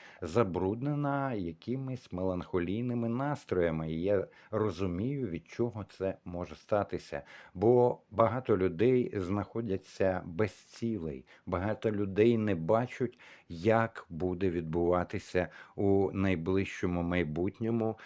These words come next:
події. Одначе не слід впадати в меланхолію, якщо будете контролювати свій настрій завдяки розуму,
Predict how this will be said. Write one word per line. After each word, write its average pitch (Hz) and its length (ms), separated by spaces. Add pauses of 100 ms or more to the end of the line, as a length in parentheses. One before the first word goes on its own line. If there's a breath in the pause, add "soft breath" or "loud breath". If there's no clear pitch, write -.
(160 loud breath)
події. 110 760 (260 loud breath)
Одначе 143 720
не 123 360
слід 113 440
впадати 87 600
в 82 80
меланхолію, 123 840
якщо 123 400
будете 101 420
контролювати 95 920
свій 87 360
настрій 85 600
завдяки 80 560
розуму, 85 760